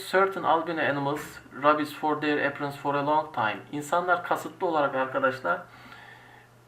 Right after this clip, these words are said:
e, albino olan hayvanlar üretmişler daha güzel göründükleri için. Mesela tavşanlar arkadaşlar,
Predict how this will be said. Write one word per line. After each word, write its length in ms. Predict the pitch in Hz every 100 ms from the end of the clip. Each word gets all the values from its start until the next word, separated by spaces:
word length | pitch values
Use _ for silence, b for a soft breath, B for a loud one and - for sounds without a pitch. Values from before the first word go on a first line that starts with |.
| 143 -
e, 400 | 135 127 127 127
albino 400 | 135 160 175 175
olan 220 | 156 175
hayvanlar 640 | 156 156 156 160 165 190
üretmişler 720 | 139 131 123 127 120 147 156 143
daha 200 | 147 151
güzel 320 | 127 147 151
göründükleri 640 | 131 131 127 123 127 123
için. 220 | 120 131
Mesela 500 | 131 135 139 147 -
tavşanlar 680 | - 135 143 - 147 143 135
arkadaşlar, 720 | 117 - 101 104 - 131 139